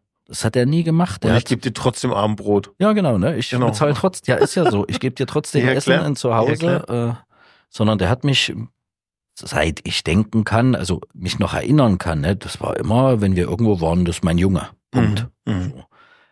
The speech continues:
Speaker 1: Also der hat diese souveräne Ebene nie verlassen, auch wenn ich mich da mal eklig verhalten habe oder auch Probleme hatte.
Speaker 2: Mhm.
Speaker 1: Ja, wo du sagst, „Boah, hoffentlich wären meine Kinder nicht so.“ Ja, äh, ich glaube, ich war nicht besonders einfach als Jugendlicher,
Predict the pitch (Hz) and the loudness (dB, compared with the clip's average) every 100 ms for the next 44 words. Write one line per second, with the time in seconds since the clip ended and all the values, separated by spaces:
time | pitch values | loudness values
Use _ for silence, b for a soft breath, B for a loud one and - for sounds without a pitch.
0 | _ - 87 82 120 117 101 92 101 147 | _ -6 -4 0 0 0 -2 0 0 2
1 | 123 117 113 90 107 101 90 117 - 95 | 2 4 2 0 0 2 4 4 2 0
2 | 120 120 - - 87 76 - 107 - 92 | 2 0 0 -2 -2 -2 0 -2 2 2
3 | 87 - - 92 - 82 73 160 - - | 2 0 -2 -2 0 0 2 0 0 0
4 | 85 80 78 76 78 - - - - - | 2 2 0 -2 -2 -4 -6 -6 -6 -4
5 | - 107 98 - 82 - - - 95 104 | 0 2 2 0 -2 -4 -6 -2 -2 0
6 | 78 80 82 76 78 71 - 73 80 85 | 0 0 0 -2 -4 -6 -6 -2 0 0
7 | 80 B B B B B B B _ _ | -2 B B B B B B B _ _
8 | - 87 92 85 82 80 110 127 127 127 | -4 2 2 4 4 4 4 4 4 4
9 | 123 120 127 131 131 90 82 113 - 98 | 4 2 2 4 2 2 2 2 0 -4
10 | 92 - - 92 92 90 90 - 123 123 | -4 -4 -2 -2 0 0 -2 -2 -2 0
11 | 123 - 117 120 107 101 - 113 113 107 | 0 2 0 2 0 -2 -2 -2 0 0
12 | 107 107 104 | 0 0 -2